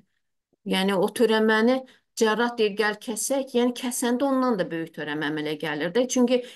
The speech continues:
istənilən zədələnməyə maksimal cavab verir. Bizim preparatlarını mən,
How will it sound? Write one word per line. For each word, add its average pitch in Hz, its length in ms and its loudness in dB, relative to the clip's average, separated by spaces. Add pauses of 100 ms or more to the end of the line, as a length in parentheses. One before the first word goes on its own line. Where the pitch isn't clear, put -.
istənilən 233 720 2
zədələnməyə 180 840 -2
maksimal 202 500 -4
cavab 156 380 -6
verir. - 260 -12 (360)
Bizim 294 280 0
preparatlarını 208 720 0
mən, 214 440 0